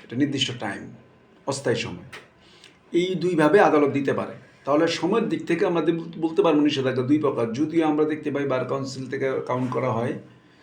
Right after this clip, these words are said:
যতটুকু আমরা বুঝি তিন ধরনের নিষেধাজ্ঞা কাউন্ট করা হয়, কিন্তু এখানে আমরা দেখলাম সময়ের দিক থেকে দুই প্রকার।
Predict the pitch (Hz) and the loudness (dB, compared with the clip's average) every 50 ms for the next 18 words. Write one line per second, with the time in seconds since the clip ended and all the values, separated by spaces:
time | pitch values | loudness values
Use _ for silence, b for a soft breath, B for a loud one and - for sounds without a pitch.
0 | b b b - 135 135 135 139 135 143 147 139 143 143 139 143 139 156 151 156 | b b b -4 -4 -2 -2 -2 0 0 2 2 2 2 2 2 2 0 0 0
1 | 160 175 175 160 139 135 135 135 135 131 127 120 113 113 113 113 110 110 107 110 | 0 -2 0 2 2 2 2 0 -2 -2 -2 -4 -4 -4 -4 -4 -4 -4 -4 -4
2 | 107 - 110 104 104 104 - 117 110 107 104 - 170 170 170 170 180 180 175 170 | -4 -4 -6 -6 -6 -8 -8 -8 -6 -6 -2 0 0 0 2 2 0 0 0 -2
3 | 160 147 - - 165 208 233 214 165 160 - - 131 117 123 117 120 117 110 117 | -4 -4 -2 -2 0 0 0 0 0 -2 -2 -2 -2 -2 -2 -2 -4 -6 -6 -8
4 | - - - | -10 -12 -14